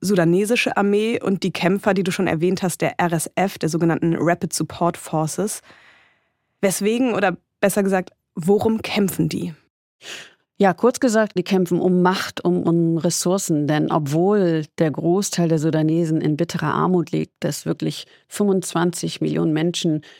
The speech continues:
Speaker 2: im Land gibt, die von Hunger bedroht sind, hat dieses Land wahnsinnig viel Reichtum. Es gibt sehr viel Gold, es gibt Goldminen. Und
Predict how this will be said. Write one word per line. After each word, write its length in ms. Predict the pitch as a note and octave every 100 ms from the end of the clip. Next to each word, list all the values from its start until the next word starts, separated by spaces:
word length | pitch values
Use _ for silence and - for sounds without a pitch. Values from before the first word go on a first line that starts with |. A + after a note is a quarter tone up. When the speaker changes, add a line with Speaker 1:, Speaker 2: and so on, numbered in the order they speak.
| _
Speaker 2:
im 160 | F3 F3+
Land 280 | D#3 E3
gibt, 260 | - D3+ -
die 80 | D3
von 200 | - D#3
Hunger 200 | G3 E3
bedroht 440 | E3 - D#3+ D#3
sind, 240 | E3+ F3+ - _
hat 320 | - F3 G3
dieses 340 | E3+ D3 D#3 -
Land 360 | E3 D#3+ D#3
wahnsinnig 800 | D#3 D#3 E3 E3+ D#3+ D#3 C#3+ - -
viel 220 | - D3+
Reichtum. 520 | D#3+ F3+ - - D3+
Es 120 | F3
gibt 300 | D#3 D3 -
sehr 400 | D#3 C#3 E3+ E3
viel 280 | E3+ - C#3
Gold, 360 | C3 F3+ A#3 A#3+
es 80 | -
gibt 240 | D3 -
Goldminen. 600 | F3 F#3 F#3 G3+ G#3 G3+ - - - -
Und 220 | G3